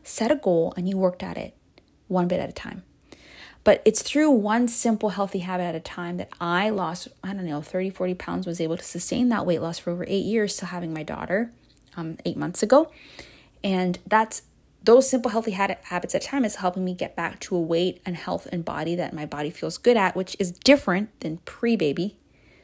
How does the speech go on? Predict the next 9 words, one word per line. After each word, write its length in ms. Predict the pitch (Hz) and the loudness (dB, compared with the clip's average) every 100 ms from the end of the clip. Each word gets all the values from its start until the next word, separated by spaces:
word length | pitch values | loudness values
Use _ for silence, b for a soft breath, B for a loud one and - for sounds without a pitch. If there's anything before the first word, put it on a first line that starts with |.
| b - | b -4
but 100 | 190 | 2
that's 260 | 185 - | 2 2
okay. 520 | 139 - 156 143 214 _ b b b b b b b _ _ _ - | 0 0 0 0 -4 _ b b b b b b b _ _ _ 4
But 260 | 185 - - | 4 4 -2
it's 180 | 202 - | 0 4
those 220 | 226 190 | 4 4
very 340 | 180 180 180 | 2 4 2
same 360 | 175 - 170 165 | 0 -4 -4 -6
things 600 | - - - - - | -8 -10 -10 -12 -12